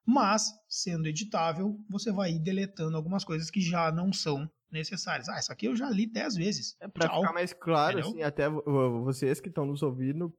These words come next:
Speaker 2: podem procurar e, e pra tirar a no-, ah, por vocês mesmos a prova. Tem o, ah, tem os materiais do T R F,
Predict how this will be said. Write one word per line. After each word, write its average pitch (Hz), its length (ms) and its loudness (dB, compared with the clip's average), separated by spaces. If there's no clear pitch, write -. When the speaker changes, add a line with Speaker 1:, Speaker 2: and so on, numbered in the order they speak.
Speaker 2:
podem 147 400 2
procurar 151 580 0
e, 165 240 -2
e 156 640 -4
pra 151 140 0
tirar 160 340 2
a 123 100 -2
no-, 135 160 0
ah, 117 500 -2
por 131 120 -2
vocês 151 300 2
mesmos 175 220 0
a 170 60 -2
prova. 123 400 -2
Tem 156 300 4
o, 151 500 2
ah, 120 460 2
tem 135 160 0
os 156 80 -2
materiais 143 840 0
do 127 120 -4
T - 140 -2
R 135 220 4
F, 120 500 -2